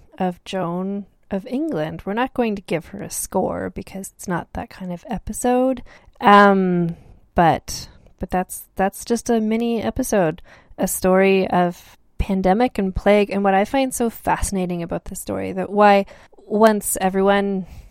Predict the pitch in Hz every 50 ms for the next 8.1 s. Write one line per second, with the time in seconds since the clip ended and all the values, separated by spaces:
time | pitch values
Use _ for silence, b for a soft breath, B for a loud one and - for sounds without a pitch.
0 | B B - - 190 180 170 160 170 - - - - _ _ _ - 233 180 175
1 | 180 185 196 185 202 220 - - - - - - - _ _ _ _ - - 202
2 | 196 - 202 202 202 208 226 247 - - - - - _ - 202 185 175 - -
3 | 170 160 165 165 165 - - - - - 185 190 190 185 - - 170 170 170 165
4 | 160 170 170 - - - - - 190 190 B B B B B B B _ - 190
5 | 175 - - 190 185 - 196 185 180 180 170 - - 185 175 - 180 180 175 170
6 | 160 - 175 175 175 170 170 170 170 170 165 - - - - - 196 190 - 180
7 | 180 185 - 190 170 - - - 170 175 165 - - - - 180 180 180 - -
8 | 196 190